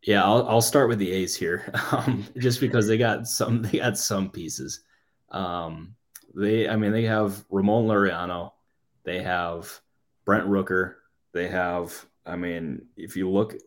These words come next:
if you wanna have, like, a super dark horse here, Richard Lovelady. They, so he was with the Royals to start the year.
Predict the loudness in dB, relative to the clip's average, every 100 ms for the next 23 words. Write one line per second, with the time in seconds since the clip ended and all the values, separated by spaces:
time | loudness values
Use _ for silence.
0 | _ _ -2 2 4 4 4 2 0 -4
1 | -2 -2 -2 -8 -10 -10 -10 -12 -10 -10
2 | -10 -10 _ _ _ _ _ _ _ 0
3 | 6 6 8 6 6 4 2 0 -8 -8
4 | -10 -14 _ _ _ _ 6 10 10 8
5 | -2 -14 _ _ 0 2 6 8 10 8
6 | 6 6 4 6 4 4 0 0 0 -2
7 | -6 -4 -2 -4